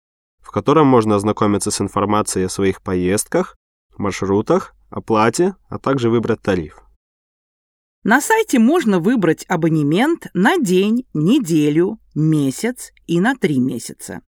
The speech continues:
Speaker 2: К примеру, один месяц велопроката будет стоить триста пятьдесят рублей,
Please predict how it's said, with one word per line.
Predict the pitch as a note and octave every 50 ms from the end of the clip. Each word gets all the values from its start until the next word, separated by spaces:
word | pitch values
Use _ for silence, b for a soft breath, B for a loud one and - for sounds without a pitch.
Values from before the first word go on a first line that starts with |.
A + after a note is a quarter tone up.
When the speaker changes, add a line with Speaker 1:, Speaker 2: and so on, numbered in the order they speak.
| _ _ _ _ _ _ _ _ _ _
Speaker 2:
К | -
примеру, | - G3+ G#3 A3 A#3 C#4+ F#4+ G#4 G4 C4+ D3+ C3 -
один | - E3+ E3+ F3+ D4 F4 D#4 A3
месяц | F3 E3 D#3+ C#3+ - - - - - -
велопроката | C#3 D3+ E3+ D#3 D3 - - C#3+ B2+ - - F#3+ C#4+ F4+ - - C#4+ D4 D4 C4+ B3+
будет | F3+ D#3+ G#3+ E4+ F4 C#4 A#3 - -
стоить | - - - C4 D#4 D#4+ D#4+ D#4+ - _
триста | - F3+ F#3 A#3 A#3+ - - D4
пятьдесят | - - G3+ D3+ D3+ D3+ - - D#3+ D#3+ E3+ -
рублей, | F3 F3+ D#3 C#3+ C#3 B2+ B2+ A2+ G2 - _